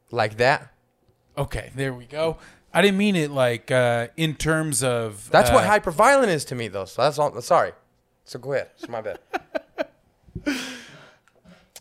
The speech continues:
Speaker 1: Man, fuck Columbus. It just pisses me off, dude. It just gets me going, dude.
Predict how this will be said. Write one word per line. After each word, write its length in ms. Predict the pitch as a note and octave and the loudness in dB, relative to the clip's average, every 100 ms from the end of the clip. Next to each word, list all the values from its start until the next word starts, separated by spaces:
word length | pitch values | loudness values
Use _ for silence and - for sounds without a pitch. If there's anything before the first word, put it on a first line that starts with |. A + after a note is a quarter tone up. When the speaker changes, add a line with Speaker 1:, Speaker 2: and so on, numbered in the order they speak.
| - | -6
Speaker 1:
Man, 140 | E3 | -4
fuck 240 | F3 G#3 A3 | -2 -2 -2
Columbus. 460 | G#3 E3+ B2+ G2 | 0 -2 -2 -10
It 20 | B2 | -16
just 180 | D3+ | -14
pisses 220 | - D3 D#3 | -8 -8 -6
me 140 | F3+ | -2
off, 240 | F#3+ G#3+ | -2 -2
dude. 160 | B2+ C#3+ | -4 -6
It 20 | |
just 240 | C3 C3+ - | -4 -6 -6
gets 160 | D3 | -6
me 80 | E3 | -4
going, 300 | D#3 G3 G#3 | 0 0 0
dude. 280 | A#2+ D#3 | -2 -4